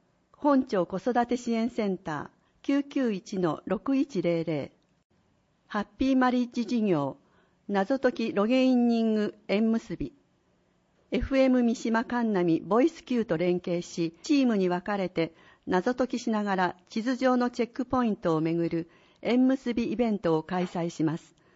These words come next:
一月三十一日、富士山三島、東急ホテル。対象は、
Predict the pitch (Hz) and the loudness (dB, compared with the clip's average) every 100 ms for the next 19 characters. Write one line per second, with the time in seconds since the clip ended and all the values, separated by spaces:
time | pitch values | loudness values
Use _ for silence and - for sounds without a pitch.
0 | _ _ _ _ _ - 196 269 269 269 | _ _ _ _ _ -10 -4 0 0 0
1 | - 254 220 180 165 160 165 160 - 151 | 0 0 0 0 -4 -2 -2 -2 -4 -6
2 | - _ _ _ _ _ 262 262 233 196 | -6 _ _ _ _ _ -2 -2 0 0
3 | 175 170 - 180 165 165 _ - 247 285 | 2 0 -2 0 0 -2 _ 0 2 2
4 | - 226 247 214 165 143 98 _ _ _ | 0 -2 0 -4 -4 -6 -10 _ _ _
5 | _ _ _ - 254 285 262 233 226 214 | _ _ _ -2 0 0 2 2 2 0